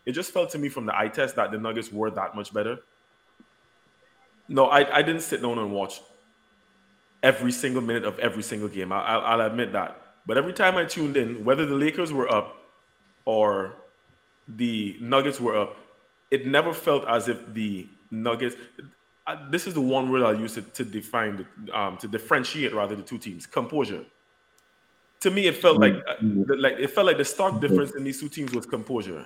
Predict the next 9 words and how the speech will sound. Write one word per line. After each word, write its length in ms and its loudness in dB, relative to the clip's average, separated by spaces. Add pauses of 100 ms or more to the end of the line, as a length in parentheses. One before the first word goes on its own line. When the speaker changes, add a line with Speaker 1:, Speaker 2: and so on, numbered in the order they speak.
Speaker 1:
And 300 2 (400)
even 280 0
when 300 4
the 380 -2 (120)
Lakers 420 -2
had 280 -4
leads 400 -4
in 140 -6
games, 360 -4